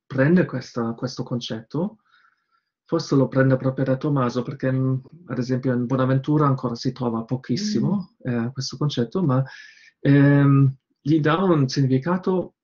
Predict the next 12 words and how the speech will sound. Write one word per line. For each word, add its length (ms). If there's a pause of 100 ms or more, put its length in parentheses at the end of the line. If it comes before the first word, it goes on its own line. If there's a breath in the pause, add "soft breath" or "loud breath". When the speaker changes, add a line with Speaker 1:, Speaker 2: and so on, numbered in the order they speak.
(640)
Speaker 1:
s-, 280
leggermente, 880
ma 220
in 80
realtà 420
radicalmente 840
diverso. 640
Cioè 200
leggermente 600
perché 300
dice, 260
ok, 180